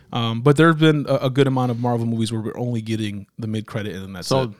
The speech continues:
Speaker 2: so the Nerdist is saying that it is Blade.
Speaker 1: Interesting. I'm still gonna challenge that.
Speaker 2: <laughs> Yeah.
Speaker 1: I
Speaker 2: The
Speaker 1: think it's the Watcher.
Speaker 2: No, it is. The director, Chloe Zhao, has confirmed that it is
Speaker 1: She don't know
Speaker 2: Blade.
Speaker 1: what she's talking about. <laughs> You think just 'cause she made the movie? Get outta here.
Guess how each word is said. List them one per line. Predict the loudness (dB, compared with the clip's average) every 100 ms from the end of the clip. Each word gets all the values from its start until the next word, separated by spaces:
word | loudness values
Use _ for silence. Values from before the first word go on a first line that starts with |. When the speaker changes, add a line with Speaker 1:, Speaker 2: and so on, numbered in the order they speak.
| -8
Speaker 2:
so | -6
the | -4
Nerdist | -4 -2 -2 -4 -8 -4
is | -2 -2 -4 -8 -14 _ _
saying | -6 -4 -2
that | 0
it | 0 0
is | 0
Blade. | 0 -2 -2 -4 -14 _ _ -4
Speaker 1:
Interesting. | -4 -4 -6 -8 -10 -14 -20 _ -4
I'm | -4
still | -2 -2
gonna | -2
challenge | -2 -6 -6 -8
that. | -8 -10 -6
Speaker 2:
<laughs> | -6 -6 _ -6 -6 _ -18 -18 -20 _ _
Yeah. | -2 -2 -6 _ -6
Speaker 1:
I |
Speaker 2:
The | -4
Speaker 1:
think | -4 -6
it's | -8
the | -8
Watcher. | -4 -2 -2
Speaker 2:
No, | -4
it | -2
is. | 0 0 -2
The | -8 -10 -10 _ -8
director, | -6 -6 -6
Chloe | -2 2 2
Zhao, | 2 2 0
has | -2 -4
confirmed | -8 -4 -2 -2
that | -2
it | 0
is |
Speaker 1:
She | 4
don't | 4
know | 4
Speaker 2:
Blade. |
Speaker 1:
what | 0
she's | -4
talking | -6 -6 -4
about. | -2 -2 -4
<laughs> | -6 -6 -6 -10 -20 _ 0
You | 4
think | 6
just | 4 2
'cause | 2
she | 2
made | 2 2
the | 2
movie? | 4 4 0 -4 _ -12 -12 -14 -14 _
Get | -4 -4
outta | -4
here. | -8